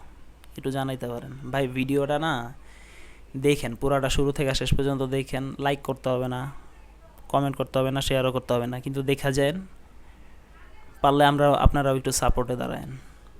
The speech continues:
এরকম অন্যায় অত্যাচার, I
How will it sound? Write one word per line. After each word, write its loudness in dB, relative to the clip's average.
এরকম 2
অন্যায় 4
অত্যাচার, 0
I 8